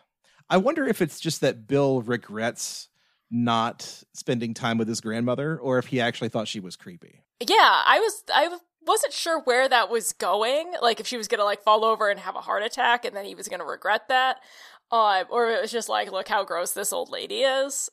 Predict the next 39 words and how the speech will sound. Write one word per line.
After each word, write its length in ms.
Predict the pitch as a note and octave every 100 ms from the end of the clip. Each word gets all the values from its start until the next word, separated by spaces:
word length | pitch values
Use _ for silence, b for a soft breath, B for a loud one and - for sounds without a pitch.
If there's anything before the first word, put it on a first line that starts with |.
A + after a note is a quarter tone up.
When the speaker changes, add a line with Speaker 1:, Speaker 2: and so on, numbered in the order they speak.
| -
Speaker 2:
Um, 480 | G#3+ G#3 E3 D#3+ G#3 B B B
given 220 | D#4+ G#4
the 140 | E4+ C4+
existential 600 | C#4 C#4+ C#4+ C4+ B3+ B3
nature 520 | G#3+ A3+ - G#3 F#3+ -
of, 480 | F#3+ F#3 F#3 - _ b b b -
uh, 480 | G#3+ F#3 C#3+ C3 G#2+ - _ _ _ _ -
Ted's 340 | - G#3+ - -
sequence, 800 | D#4 - F#4 F#4+ F#4+ - - - _ _
I 100 | - A3+
feel 240 | C#4 C#4
like 240 | B3 A3
Bill's 600 | - A3+ A3+ A3 G3 - - -
doesn't 400 | A#3 G#3 G3+ -
quite 400 | - A3 G3+ -
measure 360 | G#3+ F#3+ G#3+ -
up 260 | - -
to 80 | -
what 160 | F#3+ F3
it 100 | -
could 140 | -
have 160 | F3 -
been, 360 | F#3 F3+ F3 -
and 140 | -
just 180 | - -
so, 160 | - -
sort 220 | - A#3
of, 40 | E3+
like, 80 | -
simply 300 | G3 F#3+ F3+
uses, 640 | D#3+ D#3+ A2+ G2 - - - _ _ _ _
like, 160 | - A3
an 60 |
old 240 | G#3 A#3+ A#3
lady 300 | G3 F#3+ D3+
as 120 | A#2+
a 200 | - B2+ -
punchline. 580 | - - - - C#2 F#3 _ _ _ -
Speaker 1:
Right. 360 | G#2+ G2 G#1+